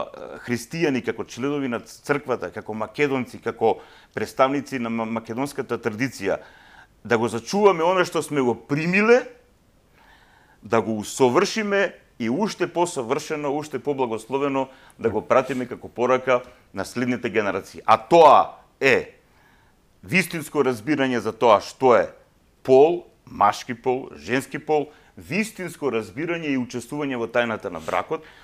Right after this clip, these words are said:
затоа што суштинското разбирање на бракот е најбитен темел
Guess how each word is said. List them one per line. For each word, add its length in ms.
затоа 280
што 260
суштинското 760
разбирање 580
на 120
бракот 580
е 100
најбитен 960
темел 360